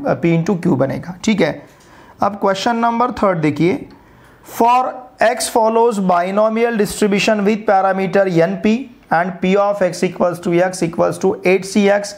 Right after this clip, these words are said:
one by two raise to X, one by two raise to three minus X। यहाँ पे प्रिंट मिस्टेक हुआ है क्वेश्चन बैंक में,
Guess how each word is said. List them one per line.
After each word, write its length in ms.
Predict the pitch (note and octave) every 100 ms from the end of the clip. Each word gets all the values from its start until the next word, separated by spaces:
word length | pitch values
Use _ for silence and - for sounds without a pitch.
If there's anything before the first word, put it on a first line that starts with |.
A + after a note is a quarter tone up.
| - - - -
one 280 | D3+ E3+ G3
by 180 | G3+ G#3 -
two 120 | A3
raise 220 | G#3 G3+
to 160 | - G#3
X, 220 | G#3+ -
one 280 | G#3+ E3+ F#3
by 180 | F#3+ F#3+
two 200 | - G3
raise 200 | F3 E3+
to 120 | G#3+ F#3+ -
three 120 | G3
minus 420 | E3 D3 D#2 -
X। 220 | E2+ - - - - -
यहाँ 180 | E3 E3+
पे 120 | A3
प्रिंट 340 | A3 - C4+ B3
मिस्टेक 300 | A3 - E3+
हुआ 200 | C#3+ C#3
है 140 | D#3 - - - - - - - - _ -
क्वेश्चन 340 | E3+ - E3+ D#3+
बैंक 240 | D3 C#3+
में, 260 | F3 -